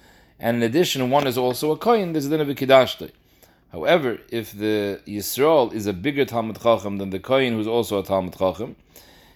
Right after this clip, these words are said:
Doctor Mishabur, in that case, the din of kiddush doesn't apply, because the bigger Talmid Chacham has kedima. However, in such a case, Zok the Mishabur, Mikol Makom, Toiv Sheyagdim HaKoyin Lefanov,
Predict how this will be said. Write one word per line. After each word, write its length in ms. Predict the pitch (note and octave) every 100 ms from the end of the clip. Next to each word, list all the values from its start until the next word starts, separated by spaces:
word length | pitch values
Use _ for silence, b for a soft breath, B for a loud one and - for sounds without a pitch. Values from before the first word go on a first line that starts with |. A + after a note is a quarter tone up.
| b
Doctor 200 | - G2+
Mishabur, 320 | A#2+ G#2+ C#3+ D3+
in 140 | B2+
that 300 | C#3 F#3 -
case, 580 | D3 B2+ D3 - - b b b b _ -
the 200 | A2 A#2+
din 200 | D3 D3
of 60 |
kiddush 380 | C3+ C3 C3+ B2+
doesn't 380 | - A#2 A2 A#2+
apply, 420 | C3 E3+ G3+ C3 - -
because 380 | G#2 G#2+ A#2 A2+
the 100 | A2
bigger 300 | G#2+ E3 D3
Talmid 340 | A2+ A#2 G#2+
Chacham 300 | G2+ A2 G#2
has 240 | G#2 A2+ G#2
kedima. 460 | B2 C#3 D3+ G2 - b b b b b
However, 360 | - F2 E3 D#3
in 140 | A2+
such 260 | - D3 -
a 60 |
case, 420 | A#2 D#3+ F3+ C3 B2
Zok 140 | C3+
the 80 | C3
Mishabur, 420 | A#2+ A2+ B2+ C#3+
Mikol 380 | A#2 G#2+ D3 F3
Makom, 480 | F3 D#3+ F3 E3 -
Toiv 380 | - D#3+ F3+
Sheyagdim 840 | D3 - C3+ B2+ D3 C#3 C3 B2 G#2+
HaKoyin 380 | - C3 B2 G#2+
Lefanov, 640 | F#2+ A2 A2+ C#3+ A3 -